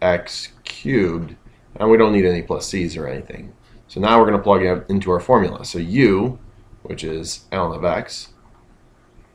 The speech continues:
v times our one third x cubed minus the integral of v, our one third x cubed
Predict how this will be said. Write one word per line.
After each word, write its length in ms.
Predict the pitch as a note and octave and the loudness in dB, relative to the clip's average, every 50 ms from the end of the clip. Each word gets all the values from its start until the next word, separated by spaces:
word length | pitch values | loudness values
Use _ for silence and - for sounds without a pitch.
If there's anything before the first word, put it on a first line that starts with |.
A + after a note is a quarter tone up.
| - - - - _ - _ - - - - _ _ - _ _ _ _ - _ _ - - - - | -20 -20 -20 -20 _ -20 _ -20 -20 -20 -20 _ _ -20 _ _ _ _ -20 _ _ -20 -20 -14 -8
v 640 | G2 G2 G2 A2 A#2+ A#2 G#2 F#2+ F#2+ G2+ A#2 A#2+ - - - - - - _ - - - - - _ _ - - - - | -4 0 4 6 8 8 6 4 2 0 -4 -6 -10 -16 -20 -20 -20 -20 _ -20 -20 -20 -20 -20 _ _ -20 -20 -20 -20
times 340 | - - - - - E2+ E2+ | -16 -14 -12 -12 -12 -8 -8
our 280 | E2 D#2+ D#2+ D#2+ D2+ | -6 -4 -4 -4 -4
one 420 | D#2 F2 F2+ F2+ F2+ F2 F2+ F2+ F2+ | -2 0 0 0 0 0 -2 -4 -4
third 560 | - F2 F2 F2 E2+ E2+ E2+ E2 E2 D#2+ - - _ _ _ _ _ - - _ _ _ _ | -2 -2 0 0 0 -2 -4 -4 -6 -8 -10 -18 _ _ _ _ _ -20 -20 _ _ _ _
x 460 | - F2+ E2+ E2+ - - - - - - - _ | -4 -4 -4 -4 -6 -10 -12 -14 -14 -14 -18 _
cubed 720 | - - - - B2+ B2+ A2 F#2 E2 F3 F2+ F#2 F2+ - - - _ _ _ - - - _ - | -20 -18 -10 -4 -2 0 0 0 0 -2 -4 -6 -8 -10 -14 -18 _ _ _ -20 -20 -20 _ -6
minus 380 | F#2 F#2+ F#2 F#2+ F2+ F2+ - | -2 -2 0 0 0 -2 -4
the 180 | - F2+ E2+ F#2 | -4 -6 -4 -2
integral 520 | G#2+ G#2+ G2 F2+ E2 F2+ F2 F2+ F#2+ - - | 0 0 0 0 0 0 0 0 0 -2 -2
of 320 | - F2 E2+ D#2+ D#2 D#2 D#2+ | -2 -2 -2 -2 -4 -6 -2
v, 560 | F2+ A2+ B2 A#2+ G#2 F#2 F2+ G2+ A#2 - - _ _ _ _ _ _ _ _ _ - - - | 2 6 6 6 6 4 0 -4 -6 -8 -12 _ _ _ _ _ _ _ _ _ -20 -16 -10
our 160 | - E2 D#2+ | -6 -6 -4
one 360 | - E2 F2 F2+ F2 F2 F2 F2 | -4 -2 -2 -2 -2 -4 -6 -4
third 480 | - F#2 F2+ F2 E2+ E2+ E2+ - - - - - | -2 0 0 0 0 -2 -4 -6 -8 -10 -8 -4
x 360 | F#2 F2+ - - - - - | -4 -4 -4 -4 -10 -14 -16
cubed 800 | - - - - - C#3 C3 A#2+ G2+ G2 F#2 G2 G2+ A2+ - | -16 -18 -16 -6 -2 2 4 4 4 4 2 2 0 -4 -8